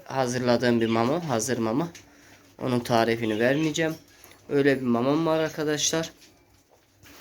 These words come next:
Hepsini bir karıştırdım. Hazırladım mamayı.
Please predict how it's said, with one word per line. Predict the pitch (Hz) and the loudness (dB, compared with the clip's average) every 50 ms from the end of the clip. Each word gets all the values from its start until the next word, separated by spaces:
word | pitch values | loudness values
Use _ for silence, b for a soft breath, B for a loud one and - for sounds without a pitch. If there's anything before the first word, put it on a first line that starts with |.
| B B B B B B B B B _ _ - - - | B B B B B B B B B _ _ -12 -4 -2
Hepsini | 156 160 160 - 160 147 139 123 | -2 -2 0 2 4 4 4 4
bir | 123 117 117 120 | 4 2 0 0
karıştırdım. | 123 120 131 143 139 - - 165 160 151 160 160 165 - - - _ _ _ - - | 0 2 2 2 0 -2 -4 -4 -2 -2 -2 -2 -2 -4 -8 -14 _ _ _ -20 -18
Hazırladım | 135 135 135 135 135 147 147 147 151 147 147 151 147 | -10 -8 -6 -6 -4 -4 -2 -2 0 0 2 2 4
mamayı. | 143 143 143 147 147 143 151 156 156 | 4 4 4 2 0 0 -2 -6 -8